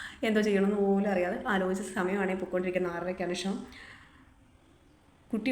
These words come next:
കുഞ്ഞുണ്ടായിരുന്നില്ലെന്നുണ്ടെങ്കിൽ ഞങ്ങൾ പിന്നെയും കുറച്ചുകൂടെ സ്പീഡിലങ്ങ് ഓടിച്ചു പോയതിനു ശേഷം കുഞ്ഞിനെ വെച്ചുകൊണ്ട് അത്രയും മഴ നനഞ്ഞ് പോകാൻ തോന്നിയില്ല. അങ്ങനെ വണ്ടി സൈഡാക്കി ഇതുപോലൊരു പണി കിട്ടുമെന്ന് പ്രതീക്ഷിക്കുക പോലും ചെയ്യാതെ ഇനി എന്ത് ചെയ്യുമെന്ന് ആലോചിച്ചിരിക്കുകയാണ് കേട്ടോ. പുറത്താണെ മഴ നല്ലപോലെ ചെ-, പെയ്തുകൊണ്ടിരിക്കുന്നുണ്ട്. വീഡിയോയിൽ അധികം കാണാത്തതാണ്, നല്ല മഴ പെയ്യുന്നുണ്ട്. ഞങ്ങളാണ് നനഞ്ഞ്,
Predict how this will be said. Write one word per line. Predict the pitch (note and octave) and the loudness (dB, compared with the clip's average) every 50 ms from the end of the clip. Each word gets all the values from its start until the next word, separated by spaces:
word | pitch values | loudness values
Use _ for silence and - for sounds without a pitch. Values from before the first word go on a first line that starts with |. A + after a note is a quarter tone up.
| B3 B3+ | 0 2
കുഞ്ഞുണ്ടായിരുന്നില്ലെന്നുണ്ടെങ്കിൽ | A3+ B3 C4+ B3+ A#3+ A3+ A#3+ B3 B3 A#3+ A#3+ A#3 A#3 A#3 A#3 | 0 2 2 2 2 4 4 4 4 4 2 0 0 -2 -2
ഞങ്ങൾ | A3+ A3+ | -2 0
പിന്നെയും | A3+ G3 G3 A3 | 2 2 4 2
കുറച്ചുകൂടെ | A3 G#3 A3 G3+ F#3+ G3 A3 - | 2 0 0 0 0 0 -2 0
സ്പീഡിലങ്ങ് | - G3+ F#3+ F#3+ F#3+ G3 G3+ F#3 | 0 2 2 4 4 2 2 0
ഓടിച്ചു | F3+ - F#3+ | -2 0 0
പോയതിനു | F3+ F3+ F3+ F#3 | 0 0 0 0
ശേഷം | F#3+ G3 G3 | 0 0 0
കുഞ്ഞിനെ | F#3 F3+ F3 F3+ | 0 0 2 0
വെച്ചുകൊണ്ട് | F3+ F3+ F#3 F3+ F3 F#3 G#3+ A#3+ - - - - - - - - | 0 0 0 -2 0 -2 -2 -4 -6 -12 -16 -20 -20 -20 -20 -12
അത്രയും | - F#3 F#3 F#3+ F#3 | -6 -2 0 0 0
മഴ | F3 E3+ | 0 0
നനഞ്ഞ് | F3+ F3+ F#3 F#3+ F#3+ | 0 0 0 0 0
പോകാൻ | F3 F3 F3 | 0 -2 -2
തോന്നിയില്ല. | F3 E3+ E3+ F3 F3 F3 F3+ | -2 -2 -2 -2 -2 0 -2
അങ്ങനെ | G3 G3 G3 F3+ F#3 | -2 -2 -2 0 0
വണ്ടി | F3+ F3 F3 F3 F#3+ | 0 0 -2 -2 -2
സൈഡാക്കി | G3 F3 E3+ E3+ F#3 G3 G3+ G#3+ A#3+ C4 - - - - - - - - - - - - - - _ - - - | -2 -2 -2 -2 -2 -2 -4 -4 -6 -6 -10 -14 -18 -20 -20 -20 -20 -20 -20 -20 -20 -20 -20 -20 _ -20 -12 -4
ഇതുപോലൊരു | - G#3 G#3+ G#3 G#3 G#3+ G#3+ G#3 | -2 0 2 2 2 2 2 2
പണി | G3+ F#3+ G3+ | 2 2 2
കിട്ടുമെന്ന് | G#3 F#3 - F#3+ F#3+ G3 G3 | 2 2 0 2 2 2 2
പ്രതീക്ഷിക്കുക | G3 F3+ F3+ G3 G3 - - G#3 | 2 2 0 0 0 -2 -2 0
പോലും | F#3+ F#3 F#3+ F#3+ | 0 0 0 2
ചെയ്യാതെ | G3 F#3 F#3 G3 | 2 2 4 4
ഇനി | G3 G3 | 6 6
എന്ത് | G3 G3 | 4 4
ചെയ്യുമെന്ന് | A#3 B3 A3 G#3+ G#3+ G#3 G3 | 2 2 2 2 2 2 2
ആലോചിച്ചിരിക്കുകയാണ് | F#3 F3+ F3+ F3+ F#3+ F#3+ F#3+ - F#3 F#3 F#3 | 2 0 -2 -2 -2 -4 -4 -2 -4 -4 -4
കേട്ടോ. | - - - G#3+ - - | -4 -4 -6 -6 -4 -4
പുറത്താണെ | G3 F#3 - F#3+ F#3 G3 | -4 -2 0 0 0 2
മഴ | G#3 F#3+ F3+ F#3 F#3 - - | 2 2 0 0 -2 -4 -2
നല്ലപോലെ | F#3 F3+ F3+ F3+ G3 | 0 2 2 2 2
ചെ-, | G3 G#3 G3+ - | 0 -2 -2 0
പെയ്തുകൊണ്ടിരിക്കുന്നുണ്ട്. | G3 F3+ F3 F#3+ G3+ F#3+ G3 G3 F#3+ F3 E3+ F3+ A3 - - - - - - - - - - - | 0 0 0 0 0 0 0 0 -2 0 -2 -4 -4 -6 -10 -14 -16 -18 -18 -20 -20 -20 -10 -4
വീഡിയോയിൽ | - F#3+ F3+ F#3 G3 G#3 | -2 0 2 2 2 2
അധികം | G3 F#3 F#3+ G3 | 2 2 2 2
കാണാത്തതാണ്, | F#3 F3 F3 F3 F3 G#3 F#3 F3 F3 | 0 0 0 -2 -2 -2 0 0 0
നല്ല | F3+ G3 G3 | 2 2 2
മഴ | F#3+ F#3 G3 G3 | 4 4 4 4
പെയ്യുന്നുണ്ട്. | F3+ E3 F3 - - - - - - - - - _ _ | 2 2 0 -2 -4 -6 -6 -8 -10 -18 -20 -20 _ _
ഞങ്ങളാണ് | - F#3 F#3 G3+ G3+ F#3+ G3 G3+ | -4 -2 0 2 2 2 2 2
നനഞ്ഞ്, | F#3+ F3 F3 F3+ F3+ G#3 | 2 2 0 0 0 -2